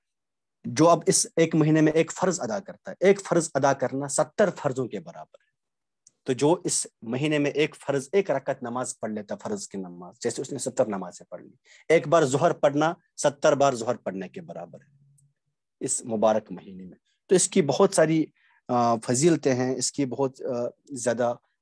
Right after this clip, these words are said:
अ, अल्लाह ताला ने इस महीने को शान अता फरमाई है। इंशाअल्लाह ताला अल्लाह रब्बुल इज़्ज़त ने चाहा तो अगले सेशंस में, अ, इस रमज़ान के फ़ज़ाइल और इसके मसाइल पे बात करेंगे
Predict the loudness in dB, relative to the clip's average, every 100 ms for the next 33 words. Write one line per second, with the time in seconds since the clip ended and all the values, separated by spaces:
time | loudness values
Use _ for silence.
0 | _ _ -12 -8 -8 -8 -8 -8 -10 -8
1 | -6 -4 -6 -4 -4 -2 2 2 2 0
2 | -2 -4 -4 -4 -6 -12 _ _ _ -4
3 | 0 2 2 2 -2 -2 -2 0 -2 -4
4 | -6 -8 -8 -8 -8 -6 -6 -6 -8 _
5 | _ _ 0 0 -2 -4 -4 -2 -4 -6
6 | _ _ _ -6 -4 -2 -4 -2 -2 0
7 | 0 -4 -8 _ -12 -8 -4 -2 -2 -6
8 | -8 -8 -6 -6 -4 -4 -6 -8 -8 -8
9 | -8 -4 -4 -4